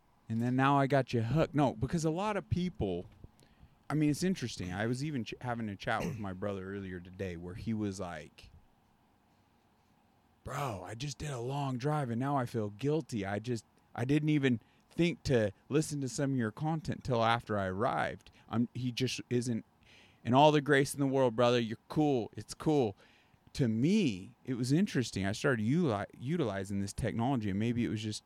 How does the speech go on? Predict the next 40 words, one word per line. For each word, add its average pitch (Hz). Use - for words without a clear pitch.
'cause 110
I 104
did 107
a 101
lot 104
of 98
Lone 104
Ranger 101
contract 107
work 85
throughout 90
all 90
the 92
years 90
where 95
I 104
found, 98
instead 160
of 110
just 98
listening 110
to 90
freaking 110
Pandora, 104
which, 92
oh, 95
don't 101
get 92
me 92
started. 92
I'm 95
really 98
upset -
about 90
a -
commercial 95
I 92
keep -
freaking 82
hearing. 85